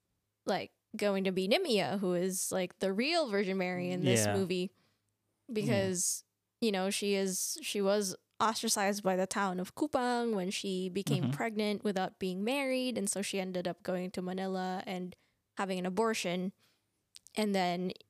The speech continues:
Speaker 1: you know, she basically was a sex worker in Manila, where, you know, she tells the story of basically being gang raped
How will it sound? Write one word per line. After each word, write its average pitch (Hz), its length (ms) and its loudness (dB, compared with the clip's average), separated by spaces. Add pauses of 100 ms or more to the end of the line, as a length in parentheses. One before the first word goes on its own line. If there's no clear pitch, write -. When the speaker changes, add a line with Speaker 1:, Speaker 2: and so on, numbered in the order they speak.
Speaker 1:
you 208 100 2
know, 180 100 0
she 185 600 -2
basically 190 720 0 (220)
was 202 140 0
a 185 60 -2
sex - 320 0
worker 180 300 0
in 180 140 -2
Manila, 180 400 -2 (1200)
where, 196 420 0 (100)
you 208 100 0
know, 190 140 -2
she 196 440 -4 (640)
tells 202 360 0
the 196 100 0
story 196 500 0
of 190 320 -4 (500)
basically 233 460 2
being 185 460 0 (300)
gang 214 280 2
raped 175 460 -2